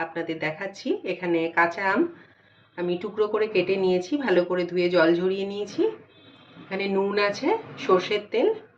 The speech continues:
চিনি। এখানে আছে এক কাপ পরিমাণ ডাল, এরকম মেজারমেন্ট কাপের এক কাপ নিয়েছি। নিয়েছি হলুদ গুঁড়ো, এখানে আছে শুকনো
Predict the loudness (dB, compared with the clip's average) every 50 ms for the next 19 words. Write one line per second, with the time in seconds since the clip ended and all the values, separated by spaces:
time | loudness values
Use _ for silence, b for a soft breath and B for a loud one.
0 | _ -20 -16 -12 -10 -4 -2 0 0 0 -2 -6 -16 _ _ _ _ _ _ _
1 | _ _ _ _ _ _ _ _ -16 -14 -10 -8 -8 -6 -4 -4 -4 -4 -4 -4
2 | -6 -6 -4 -4 -4 -4 -4 -4 -4 -4 -4 -4 -2 0 0 2 2 2 4 4
3 | 4 6 6 8 8 8 6 4 2 2 2 0 0 0 0 0 2 4 4 4
4 | 4 4 4 4 4 2 2 0 0 0 0 0 0 0 0 0 -2 -4 -4 -4
5 | -4 -4 -2 -2 0 0 0 0 0 -2 -4 -6 -6 -8 -14 _ _ _ _ _
6 | _ _ _ _ _ _ _ _ -10 -8 -6 -6 -8 -8 -12 -10 -8 -8 -8 -8
7 | -10 -6 -4 -2 -2 -2 -2 -2 -2 0 2 2 2 0 -2 -8 -20 _ _ _
8 | _ _ _ _ _ _ _ _ _ _ _ _ _ -16 -16 -14 -12 -10 -6 -4
9 | -4 -4 -4 -4 -6 -8 -8 -8 -10 _ -20 -18 -16 -12 -8 -6 -4